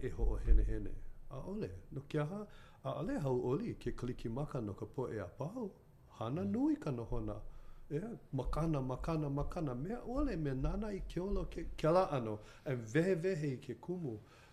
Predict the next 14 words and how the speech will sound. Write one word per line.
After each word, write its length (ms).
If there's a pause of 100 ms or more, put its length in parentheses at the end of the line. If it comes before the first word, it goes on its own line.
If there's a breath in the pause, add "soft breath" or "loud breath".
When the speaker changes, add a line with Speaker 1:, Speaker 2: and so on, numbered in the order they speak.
Speaker 1:
No 100
leila, 340
ka, 140 (160)
ka 160
hoʻea 480
i 40
ka 140
ʻōlelo 380
Hawaiʻi, 500 (120)
ke 160
olo 240
o 60
ka 120
ʻōlelo 280